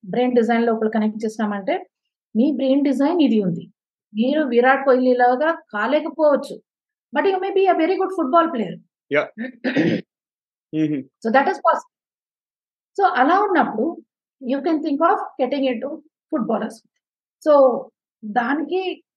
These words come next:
Speaker 1: you have to understand your brain design.
Speaker 2: యా. ఓకే. So నెక్స్ట్ వచ్చేసి ఈ ప్రాసెస్ లోకి వెళ్దాం. అంటే మీరు స్కాన్స్ తీసుకుంటారు కదా, ఫస్ట్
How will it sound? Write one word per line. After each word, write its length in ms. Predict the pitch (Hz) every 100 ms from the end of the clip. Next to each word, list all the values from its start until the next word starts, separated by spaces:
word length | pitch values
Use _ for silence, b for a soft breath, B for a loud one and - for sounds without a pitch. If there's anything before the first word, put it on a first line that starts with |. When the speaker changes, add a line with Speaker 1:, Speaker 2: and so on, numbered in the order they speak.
| _ _ _ 196 196 - _ 226 226
Speaker 1:
you 80 | 269
have 120 | 269 294
to 60 | 320 254
understand 420 | 262 262 247 233
your 100 | 285 269
brain 200 | 220 208 190
design. 260 | 175 - _ _ _ _ _ _ 127
Speaker 2:
యా. 80 | 123 - _ _ _ _ _ _ _ _ _ _ 139
ఓకే. 160 | 143 135 - - 226
So 60 | 175 165
నెక్స్ట్ 320 | 170 - - 214
వచ్చేసి 340 | 180 180 180 208 208 _ 165
ఈ 100 | 147 -
ప్రాసెస్ 380 | 160 170 185 165
లోకి 160 | 170 135
వెళ్దాం. 240 | 107 95 - 123
అంటే 140 | 127 143
మీరు 300 | 139 127 123 120
స్కాన్స్ 440 | - 156 147 196 208
తీసుకుంటారు 500 | 190 - 160 139 117 135
కదా, 100 | 233 139
ఫస్ట్ 220 | 139